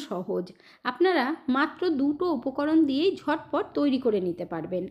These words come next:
আর এগুলো সবার ঘরেই সবসময় অ্যাভেলেবল থাকে, তো মার্কেট থেকে কিচ্ছু কিনে আনার দরকারই পড়বে না। এখানে দেখুন, খুব ভালোভাবে নাড়িয়ে নাড়িয়ে সুজিটা রান্না করে নিচ্ছি, আর এর মধ্যে কিন্তু কোনো রকম দলা পাকিয়ে যাচ্ছে না।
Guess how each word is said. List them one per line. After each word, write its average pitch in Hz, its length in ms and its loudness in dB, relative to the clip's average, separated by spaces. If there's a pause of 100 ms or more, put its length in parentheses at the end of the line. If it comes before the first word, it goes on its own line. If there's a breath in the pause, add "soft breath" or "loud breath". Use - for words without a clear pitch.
আর 320 120 2
এগুলো 359 340 2
সবার 254 400 -2
ঘরেই 262 360 -2
সবসময় 330 600 -2
অ্যাভেলেবল 190 500 0
থাকে, - 340 -12 (340 loud breath)
তো 254 100 -2
মার্কেট 226 480 -2
থেকে 330 240 -2
কিচ্ছু 359 380 -2
কিনে 277 320 2
আনার 285 300 -2
দরকারই 233 460 -2
পড়বে 170 280 -4
না। 165 140 -4 (1000)
এখানে 370 300 4
দেখুন, 262 360 0
খুব 359 260 -2
ভালোভাবে 262 560 -2
নাড়িয়ে 247 360 2
নাড়িয়ে 269 340 0
সুজিটা 247 480 -4
রান্না 233 280 -4
করে 269 200 -2
নিচ্ছি, 262 500 0 (500 soft breath)
আর 233 120 2
এর 302 160 4
মধ্যে 349 260 2
কিন্তু 277 260 -2
কোনো 311 280 -2
রকম 311 320 0
দলা 262 260 2
পাকিয়ে 208 360 -2
যাচ্ছে 156 420 -8
না। 160 140 -6